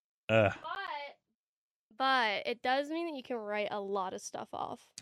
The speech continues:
Speaker 1: That is true. I did write off this computer, this desk, this microphone, and every game I've ever bought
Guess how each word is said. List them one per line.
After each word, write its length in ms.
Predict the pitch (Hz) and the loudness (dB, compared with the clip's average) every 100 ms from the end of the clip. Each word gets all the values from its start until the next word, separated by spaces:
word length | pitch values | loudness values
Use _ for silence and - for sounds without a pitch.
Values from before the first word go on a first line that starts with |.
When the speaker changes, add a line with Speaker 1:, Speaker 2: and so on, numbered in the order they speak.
| - - _ _ | -16 -16 _ _
Speaker 1:
That 120 | 131 | 6
is 140 | 151 - | 8 8
true. 280 | - 131 | 8 10
I 60 | 104 | 10
did 180 | 120 151 | 8 8
write 260 | 117 123 | 10 10
off 200 | 127 120 | 10 10
this 180 | - 113 | 8 6
computer, 580 | - 117 - 120 120 117 | 6 4 8 10 12 10
this 240 | 110 104 | 10 6
desk, 420 | 98 110 107 - - | 6 8 8 8 2
this 200 | 107 - | -2 2
microphone, 680 | 107 104 104 - 107 110 | 2 2 0 2 2 2
and 240 | - 113 104 | 2 2 2
every 280 | 110 107 104 | 2 2 4
game 280 | 101 101 98 | 6 6 6
I've 100 | 98 | 2
ever 220 | 98 98 | 0 0
bought 360 | 92 90 92 | 0 0 0